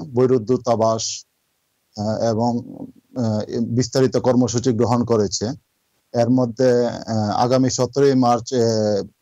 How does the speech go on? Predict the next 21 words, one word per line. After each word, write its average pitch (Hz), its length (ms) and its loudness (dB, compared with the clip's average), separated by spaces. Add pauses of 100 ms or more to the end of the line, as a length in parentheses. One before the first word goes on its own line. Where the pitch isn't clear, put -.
এই 113 340 -2 (240)
অনু-, 131 180 0 (120)
অনুষ্ঠানগুলো 120 580 0
অনুষ্ঠিত 120 420 -2
হবে। 110 340 -2 (500)
প্রথমেই 135 420 2
রয়েছে 131 640 2 (460)
বঙ্গবন্ধুর 127 540 2
প্রতিকৃতিতে 123 680 0
পুষ্পমাল্য 127 460 0
অর্পণ, 123 580 -2 (500)
পানিপাটু 127 460 0
আলোচনা 117 600 0
এবং 113 300 -2
বঙ্গবন্ধুর 123 840 0 (260)
ধর্মীয় 123 540 2
এবং 120 260 0
কর্মের 127 340 2
উপর 120 220 0
প্রাম-, 123 340 0
প্রামাণ্যচিত্র 127 1080 0